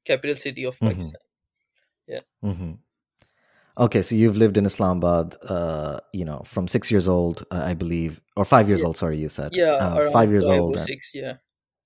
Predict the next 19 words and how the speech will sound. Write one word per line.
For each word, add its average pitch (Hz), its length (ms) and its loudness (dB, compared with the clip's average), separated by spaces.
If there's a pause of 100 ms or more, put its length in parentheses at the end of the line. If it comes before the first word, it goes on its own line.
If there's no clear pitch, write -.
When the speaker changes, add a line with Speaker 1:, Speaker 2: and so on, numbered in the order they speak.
(440)
Speaker 2:
Okay, 85 360 -4
and 85 160 -6
then, 82 320 -6
and 92 140 -4
that's, - 360 -4
makes 92 260 -4
sense 87 200 -4
because 82 240 -12
you 85 80 -6
also 82 200 -8
play 85 200 -8
for 85 140 -8
Junoon 82 300 -8
Cricket 80 260 -12
Club 82 220 -10
in 85 80 -12
Islamabad. - 500 -8
Speaker 1:
Yeah. - 60 -20 (420)
Speaker 2:
Um, 98 420 0